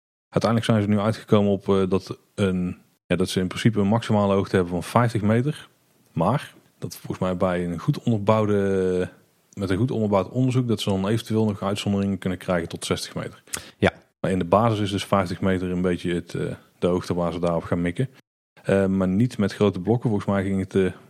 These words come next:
Speaker 1: ze omschreven dat mooi, met uitstekende accenten of zoiets. Of met, met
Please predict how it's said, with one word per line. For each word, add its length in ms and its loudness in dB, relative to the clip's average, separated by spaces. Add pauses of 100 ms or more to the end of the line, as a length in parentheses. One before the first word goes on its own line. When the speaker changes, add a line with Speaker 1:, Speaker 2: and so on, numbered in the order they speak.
(120)
Speaker 1:
ze 200 -2
omschreven 440 0
dat 100 0
mooi, 280 0 (560)
met 240 0 (200)
uitstekende 640 0
accenten 520 0
of 100 -2
zoiets. 260 -2
Of 100 0
met, 220 -2
met 400 -4